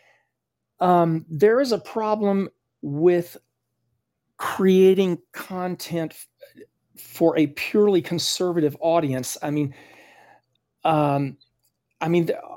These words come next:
there is an audience out there, a conservative audience, that is really hungry for it, and they, they will just take the lowest quality <laughs> art. You know, they'll just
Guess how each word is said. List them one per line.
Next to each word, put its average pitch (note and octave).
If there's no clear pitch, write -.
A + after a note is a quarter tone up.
there F#3
is C4
an G#3+
audience F3+
out D3
there, C#3+
a C3+
conservative C#3+
audience, C3+
that C#3
is B2+
really F3
hungry D#3
for A#2+
it, A#2+
and C3+
they, E3
they D#3+
will G3+
just E3
take E3
the D3
lowest D#3
quality D3
<laughs> -
art. D#3+
You E3+
know, D#3
they'll F#3
just F#3